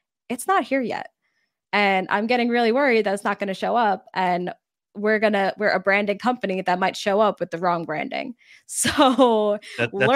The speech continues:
Speaker 2: that's a
Speaker 1: from us.
Speaker 2: conversation Sarah and I will have later. We'll talk
Speaker 1: You know
Speaker 2: about that after
Speaker 1: what?
Speaker 2: the show.
Speaker 1: The old tagline is still accurate. It's
Speaker 2: <laughs>
Speaker 1: just old.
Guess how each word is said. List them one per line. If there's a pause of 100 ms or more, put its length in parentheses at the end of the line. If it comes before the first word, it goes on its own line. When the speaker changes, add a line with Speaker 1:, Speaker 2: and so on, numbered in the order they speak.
(200)
Speaker 2:
that's
a
Speaker 1:
from
us.
Speaker 2:
conversation
Sarah
and
I
will
have
later.
We'll
talk
Speaker 1:
You
know
Speaker 2:
about
that (200)
after
Speaker 1:
what?
Speaker 2:
the
show.
Speaker 1:
The
old
tagline
is
still (100)
accurate. (100)
It's
Speaker 2:
<laughs>
Speaker 1:
just (1000)
old.